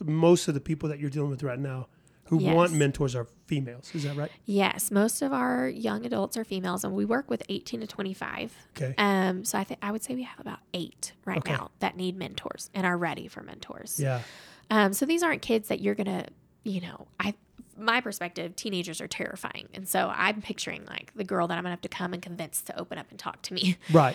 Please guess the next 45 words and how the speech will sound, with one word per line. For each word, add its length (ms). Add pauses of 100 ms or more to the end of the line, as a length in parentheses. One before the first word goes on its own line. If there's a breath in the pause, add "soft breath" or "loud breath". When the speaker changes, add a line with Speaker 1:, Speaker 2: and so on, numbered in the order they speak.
(140)
Speaker 2:
No, 180
these 220
girls 180
are 120
ready 180
to 100
go. 380 (100)
They 140
Speaker 1:
Yes. 100
Speaker 2:
want 260
someone 500
to 80
listen 520
and 220
Speaker 1:
Mm-hmm. 180
Speaker 2:
encourage 520
them 280
and 160
build 220
them 180
up. 300
Um, 480 (380)
and 120
they're 200
all 160
so 180
precious. 460
So. 320 (380)
Speaker 1:
Okay. 260
So, 400 (160)
all 80
right. 220
So, 300 (800 soft breath)
uh, 260 (140)
th-, 200
this 220
podcast 640 (240)
will 240 (240)
be 180
out 200
a 40
couple 240
of 60
weeks 180
from 260